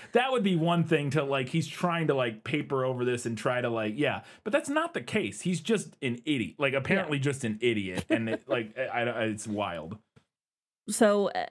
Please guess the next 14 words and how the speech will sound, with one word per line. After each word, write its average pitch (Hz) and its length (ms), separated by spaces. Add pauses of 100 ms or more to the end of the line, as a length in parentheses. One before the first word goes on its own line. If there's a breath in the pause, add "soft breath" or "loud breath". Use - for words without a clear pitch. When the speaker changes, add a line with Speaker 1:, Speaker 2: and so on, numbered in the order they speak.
Speaker 2:
when 214 500
we 240 140
find 269 420
out, 202 520
um, 175 380
in 185 260
the 180 80
book 180 460 (160)
that 175 500
Peter 185 400
is 175 220
back 170 380
with 175 180
Janine, 175 640